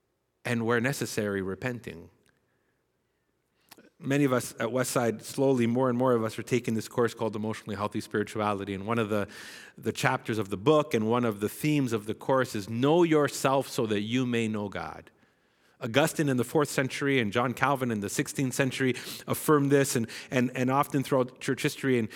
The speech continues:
an understanding of Scripture helps us understand that it's hard to know God if we don't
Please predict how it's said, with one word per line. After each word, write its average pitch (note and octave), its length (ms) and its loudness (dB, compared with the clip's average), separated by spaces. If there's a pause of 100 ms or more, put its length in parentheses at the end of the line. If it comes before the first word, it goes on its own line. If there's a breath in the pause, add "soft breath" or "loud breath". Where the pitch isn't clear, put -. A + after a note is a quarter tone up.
(280 loud breath)
an B2+ 100 0
understanding C3+ 520 0
of A2+ 80 0
Scripture F3 340 0
helps D#3 220 0
us C#3+ 80 0
understand D3 460 -2
that G#2+ 160 0 (920 loud breath)
it's D#3 200 -2
hard G#3+ 320 2
to G#3+ 100 4
know E3 160 4
God G2+ 360 -2
if G2+ 200 -6
we A#2 100 0
don't A2 260 -2